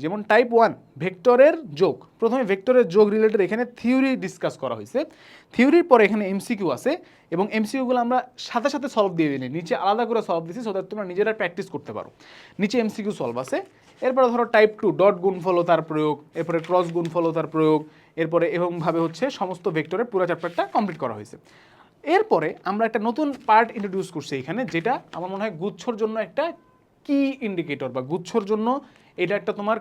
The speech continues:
কি পারফরম্যান্স তুমি দিতে পারবা, সেটা হচ্ছে analysis of previous year questions। ঠিক আছে, এইখানে দেখো যে ভেক্টর চ্যাপ্টার থেকে বিগত প্রায় পনেরো বছরের কোয়েশ্চেন আমরা অ্যানালাইজ করছি এবং সেখান থেকে এখানে আমরা just বিশটা কোশ্চেন তোমাকে দিছি। এই বিশটা কোশ্চেন যে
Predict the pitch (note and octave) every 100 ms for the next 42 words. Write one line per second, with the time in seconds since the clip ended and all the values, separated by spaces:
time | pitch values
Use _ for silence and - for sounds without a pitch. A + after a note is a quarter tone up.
0 | - C4 A3+ F#3 G#3+ A3 F#3+ - - E3+
1 | D#3+ C#3+ B2 A2 - _ - - G#3 A#3
2 | A#3 F#3 G#3+ C4+ D4+ C#4+ C#4 D#4 C#4+ -
3 | A3+ G3 - - B3+ A#3+ C4+ B3 - G3
4 | E3+ E3 C#3 - C3 - - _ A#3 D4+
5 | G3 - - - G#3 A#3+ C#4 A3+ G#3 C4+
6 | F3 G3 G3 C4 B3+ F#3 A3 - A3+ D#4+
7 | G4+ - D#3 G3 G#3 G#3+ C#4+ - - -
8 | _ G3 G3+ A3+ A3 - D4 D#4+ C#4 B3
9 | B3 A#3+ G#3 - G#3+ F3+ F3 D#3+ D#3 D3
10 | D#3 C3+ B3+ D#4 _ _ E3+ F#3 G#3 A3+
11 | A3 A#3 G3+ A#3+ G#3+ G#3 A#3+ C4 C#3+ F#3+
12 | B3+ - C#4 A#3 - A3 E3+ C#3+ B2+ A#2+
13 | - - _ - - C4 E4+ C#4+ B3+ -
14 | C4+ G#3 G3+ A3+ G3